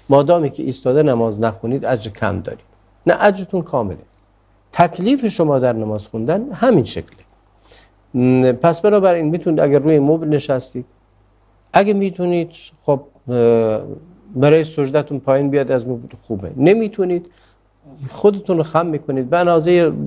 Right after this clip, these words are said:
به شکل رکوع مقداری خم می‌شید و تسبیحات رکوع رو میگید، بعد سمع الله لمن حمیده رو میگید، بعد دوباره خم می‌شید به اندازه بیشتری برای سجدتون. لازم هم نیست که حتماً روی میز باشه، روی، اه، چیز خاصی باشه،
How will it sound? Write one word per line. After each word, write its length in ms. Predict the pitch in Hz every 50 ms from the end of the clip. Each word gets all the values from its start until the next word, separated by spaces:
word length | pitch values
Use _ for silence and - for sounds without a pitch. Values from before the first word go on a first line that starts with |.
| 143 143 147 143 139
به 60 | 147 151
شکل 380 | - - - 147 - 160 151 135
رکوع 420 | 143 139 139 - 175 151 143 - - - _ _ _ -
مقداری 380 | 147 139 139 143 147 139 131
خم 240 | 123 - 151 147 143
می‌شید 320 | 143 139 135 - 143 127
و 120 | 139 135 127
تسبیحات 600 | - - 135 123 - - - 127 120 143 135 135
رکوع 400 | 131 120 120 113 - 185 175 -
رو 60 | 160
میگید، 380 | 147 143 135 131 135 135 131 - _ _ _ _ _ _ -
بعد 160 | 135 143 147
سمع 280 | 147 - 147 131 139 131
الله 380 | 135 135 139 135 131 131 127 127
لمن 160 | 123 123 113
حمیده 400 | - - 123 123 120 120 156 185
رو 100 | 196 190
میگید، 300 | 185 180 160 160 156 156 156 - - _ _ - -
بعد 240 | 156 196 226 190
دوباره 280 | 190 196 196 202 196 185
خم 240 | - - - 196 202
می‌شید 480 | 202 202 196 170 - 190 190 170 160
به 80 | 151 160
اندازه 440 | 165 170 165 156 165 160 175 190 196
بیشتری 640 | 160 156 160 156 160 - - 196 202 196 202 202 202 - _ _ _ _
برای 220 | - 156 160 156 139
سجدتون. 580 | 151 - 127 110 107 117 104 - 123 113 113 135
لازم 260 | 160 185 190 196 233
هم 80 | 220 214
نیست 240 | 226 233 226 233 -
که 100 | - 170
حتماً 260 | 160 160 - 160 151
روی 240 | 147 151 156 160 151
میز 400 | 147 156 175 180 160 139 - -
باشه، 280 | 147 139 127 - 139
روی، 420 | 131 123 139 147 147 147 139 135 131 - - _ _ _ _ _ _ -
اه، 160 | 123 120 120
چیز 240 | 107 113 - 160 151
خاصی 440 | 156 156 - 165 165 160 160 - 135
باشه، 320 | 107 104 98 98 - -